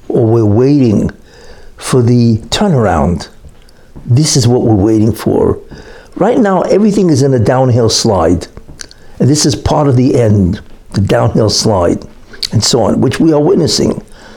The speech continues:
We wake up in the morning and we can't believe the, what the world has turned into, which means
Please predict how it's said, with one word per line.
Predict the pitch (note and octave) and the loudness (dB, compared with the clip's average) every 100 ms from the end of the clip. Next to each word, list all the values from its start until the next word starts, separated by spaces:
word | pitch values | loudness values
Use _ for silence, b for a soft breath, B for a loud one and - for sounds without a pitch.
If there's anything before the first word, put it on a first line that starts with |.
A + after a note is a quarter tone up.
| B - | B -2
We | A#2 A#2 | 0 2
wake | - C3 C#3 C3+ | 0 0 0 0
up | C3 | 0
in | C3 | 0
the | B2+ | 2
morning | B2 C#3 C3+ A#2 | 0 0 0 2
and | A2 | 0
we | A2 | 0
can't | - C3 | 0 0
believe | B2+ C3+ A#2+ | 0 2 2
the, | A#2+ A2+ | 2 0
what | B2 B2+ | 0 0
the | B2 | 0
world | A2+ B2+ A2+ | 2 2 0
has | F#2+ | -2
turned | - C3 A2+ | -2 0 2
into, | C3 C#3 G#2+ G2+ B2 B B B B | 0 0 0 0 -2 B B B B
which | A#2 G2+ | -4 0
means | C3+ B2 A2+ | 0 2 0